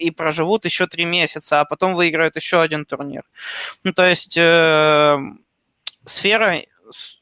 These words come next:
институциализировалась, ну, буквально, ну, вот, пять лет, ну, м, ладно, может,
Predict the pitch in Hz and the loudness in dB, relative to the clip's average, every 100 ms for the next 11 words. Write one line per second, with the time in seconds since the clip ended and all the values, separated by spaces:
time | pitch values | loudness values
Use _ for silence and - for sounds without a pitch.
0 | _ 165 170 - - 165 170 - 165 160 | _ -12 -10 -10 -12 -8 -8 -2 0 0
1 | 160 165 262 285 190 165 156 147 - - | -2 -2 0 2 4 4 4 2 -4 -10
2 | _ _ 180 175 160 160 156 - 170 196 | _ _ -4 -2 -2 -4 -6 0 2 2
3 | 175 160 151 139 143 - _ _ _ - | 0 0 0 0 -2 -6 _ _ _ -20
4 | - 180 190 185 156 _ 185 196 190 175 | -8 0 2 2 0 _ 0 0 0 2
5 | 180 165 190 190 160 165 160 143 139 160 | 2 2 -2 -6 -6 -6 0 0 0 -4
6 | 165 | -6